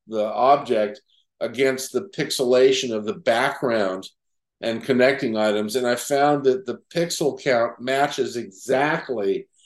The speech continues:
the background. And what that means is that if this was a fake photograph, it would have taken some one or a hundred and fifty hours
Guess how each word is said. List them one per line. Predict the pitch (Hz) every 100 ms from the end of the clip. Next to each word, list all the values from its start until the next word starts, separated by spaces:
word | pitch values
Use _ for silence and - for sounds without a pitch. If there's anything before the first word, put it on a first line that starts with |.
| _ _ _ -
the | 117 117 110
background. | 127 131 139 120 92 85 - _ _ _ _ _ _ _ _
And | 104 120
what | 151
that | 160 151
means | 143 156 165 143
is | 131 117 113 -
that | 123
if | 120 -
this | 175 170
was | 147
a | 127
fake | - - 156 156
photograph, | - 147 151 147 120 101 101 101 - _ _ _ _ _
it | - 170
would | 175
have | 170
taken | - 165 160 151
some | 139 147 135 135
one | 131 131 139 143 143
or | 127 113
a |
hundred | - 139 143
and | 123 -
fifty | 147 - 131 123 -
hours | 120 127 123 101 101 - -